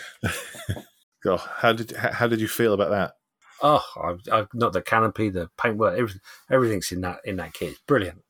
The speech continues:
Speaker 2: Absolutely brilliant.
Speaker 1: Wow. Well, I think I got into masks because they bought a, a second-hand kit off a model club friend. It was a J U eighty-eight. And, uh, if you know that aircraft, then there's lots of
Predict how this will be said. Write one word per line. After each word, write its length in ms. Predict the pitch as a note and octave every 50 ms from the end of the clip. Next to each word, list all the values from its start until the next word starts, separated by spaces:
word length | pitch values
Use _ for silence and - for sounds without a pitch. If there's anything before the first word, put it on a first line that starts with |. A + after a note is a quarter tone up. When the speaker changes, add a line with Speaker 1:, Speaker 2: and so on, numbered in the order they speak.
| - A3+
Speaker 2:
Absolutely 300 | G#3 - - C3+ G2+ -
brilliant. 280 | - D#2+ D2+ C#2+ - _ _ _ _ _
Speaker 1:
Wow. 360 | - C#2+ E2 F#2 F2+ - - -
Well, 100 | C3 C3
I 40 | B2+
think 160 | C3 C#3 A#2 -
I 420 | C#3 D3 D#3+ F3 D#3+ C3+ A2+ G2+ - _ -
got 160 | A#2+ A2 G2+
into 180 | G2 - -
masks 380 | G#2+ G2+ F#2 - - - - -
because 400 | - - - - - G#2+ G2 -
they 80 | - -
bought 320 | - - B2+ C#3 - - - G2+
a, 340 | G2+ F#2+ F#2+ F#2+ F#2 F2+ _ - - - _ -
a 100 | - G#2
second-hand 520 | G2 - C3+ C3 - A2+ G#2 A2+ A#2+ A#2+ A#2+
kit 180 | - E2+ -
off 220 | - C#2+ - - - - -
a 220 | - D#2+ D2+ D#2 D#2+
model 260 | D#2 F2+ G2+ G2 F2+
club 300 | - - F#2 E2 - -
friend. 340 | - - D#2+ D2+ D2 C#2+ - - _ - - - - - - -
It 60 | D#2+
was 160 | E2 D#2+ -
a 120 | E2+ E2 E2
J 220 | - - A#2+ A#2
U 240 | A#2 A#2 A2+ A2+ G2+
eighty-eight. 500 | F#2 G2 - - - F#2 D#2+ - - - _ _ _ -
And, 420 | F2 F2 E2+ E2+ E2 E2+ E2 - - D2 - -
uh, 60 | A#2 A2+
if 160 | A2 A2+ -
you 80 | A2+ A2
know 140 | G#2 G2+ F#2+
that 220 | F2+ F#2 F#2 -
aircraft, 460 | E2+ G#2 A2+ A2+ - A2+ G#2+ F#2+ -
then 140 | - F#2+ F2+
there's 200 | F2+ F2 E2 -
lots 360 | G2+ F2+ D2 D2+ - - -
of 300 | F#2+ E2+ D2 - - -